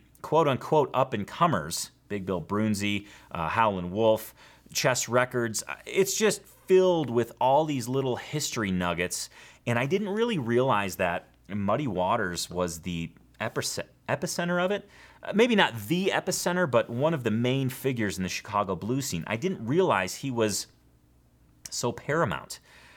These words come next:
Uh, uh, to the degree that when Buddy Guy came up from the South, Muddy invited him into his car and gave him a sandwich. Uh, I'm just actually on that part right now. I don't know all the details, but, uh,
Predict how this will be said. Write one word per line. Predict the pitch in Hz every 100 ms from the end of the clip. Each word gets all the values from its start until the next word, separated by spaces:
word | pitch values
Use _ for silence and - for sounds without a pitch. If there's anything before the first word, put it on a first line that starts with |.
| - -
Uh, | 113 -
uh, | 123 -
to | 190
the | 190
degree | 151 131 185 196
that | 147 - _
when | 143 123
Buddy | 143 165 135
Guy | 143 180
came | 185 135 113 107
up | -
from | 110 95
the |
South, | 92 - 175 123 107 - _ _ _ _ _ _ _
Muddy | 147 180 190 170 - - _ -
invited | 147 180 175
him | 185 185
into | 185
his | 180
car | - 208 202
and | 147
gave | 160 180
him | 175
a |
sandwich. | - 196 160 104 - - - - - -
Uh, |
I'm | 104 110
just | 110 -
actually | 98 - 92
on | 87 87
that | 80
part | - 90 85
right | 82
now. | 87 76
I | 90
don't | 110
know | 120 113
all | 101 104
the |
details, | 85 104 104 104 90 82
but, | 92 - - -
uh, | 104